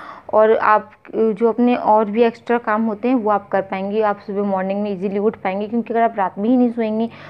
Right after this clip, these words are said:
तो आप मॉर्निंग में कैसे उठेंगे, कैसे अपना काम पूरा कर पाएंगे? क्योंकि देखिए, अ, लेडीज़ लोगों की, और normally से आप जानते हैं, सच बात ये है कि normally लाइफ जो होती, होती है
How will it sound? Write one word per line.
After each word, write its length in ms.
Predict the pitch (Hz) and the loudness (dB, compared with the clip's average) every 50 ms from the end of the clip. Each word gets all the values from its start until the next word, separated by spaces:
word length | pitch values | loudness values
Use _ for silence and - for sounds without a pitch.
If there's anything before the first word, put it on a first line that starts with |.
| - - - | -14 -6 -4
तो 60 | 247 | -2
आप 100 | 226 240 | -2 0
मॉर्निंग 380 | 233 214 208 226 220 214 226 | 2 2 2 2 0 0 0
में 100 | 247 247 | 0 0
कैसे 260 | 254 240 220 220 - 185 | 0 -2 -4 -2 -2 -2
उठेंगे, 340 | 165 - 180 175 175 180 | -4 -4 -6 -8 -8 -8
कैसे 320 | 190 - 214 208 208 208 208 | -6 -4 -4 -4 -2 -2 -4
अपना 220 | 202 208 208 208 | -4 -4 -4 -6
काम 440 | 202 - _ - - 214 196 185 185 | -6 -10 _ -10 -6 -4 -2 -2 -4
पूरा 260 | 170 - 175 170 175 | -6 -6 -4 -2 -2
कर 220 | 170 170 - 180 - | -2 -4 -6 -8 -6
पाएंगे? 340 | - 170 165 165 165 165 170 - - - - - - - | -6 -6 -6 -6 -8 -10 -10 -12 -16 -20 -20 -18 -8 -4
क्योंकि 160 | 247 247 254 | -2 0 0
देखिए, 360 | 226 262 254 262 269 285 277 | 0 0 0 0 0 0 0
अ, 80 | - 247 | 2 0
लेडीज़ 600 | 240 233 226 226 220 214 226 226 220 254 233 233 | 0 0 2 2 2 2 2 2 2 0 0 2
लोगों 140 | 247 247 233 | 0 0 0
की, 140 | - 254 247 | 0 0 0
और 140 | 240 - | 0 0
normally 420 | 233 220 220 214 226 233 233 247 240 | 2 2 2 2 2 2 2 0 0
से 140 | 240 - 233 | 0 0 0
आप 80 | 220 | 2
जानते 340 | 208 220 220 208 196 190 226 | 2 0 -2 -2 -2 -4 -4
हैं, 80 | 240 226 | -4 -4
सच 220 | - 208 208 208 | -6 -8 -8 -4
बात 240 | 202 208 208 208 214 | -2 -2 -2 0 0
ये 140 | 214 208 208 | 0 0 0
है 60 | 214 | 0
कि 120 | 214 247 | 0 -2
normally 440 | 226 214 202 202 202 208 220 220 208 | -2 0 0 -2 -2 -2 -2 -2 0
लाइफ 220 | 202 202 214 208 - | 0 -2 -2 -2 -6
जो 180 | 196 202 214 208 | -6 -6 -4 -4
होती, 260 | 196 196 - - - - - - - | -4 -6 -10 -14 -16 -16 -14 -10 -8
होती 320 | 185 185 - - 202 214 | -8 -8 -6 -4 -2 0
है 140 | 233 240 | 0 0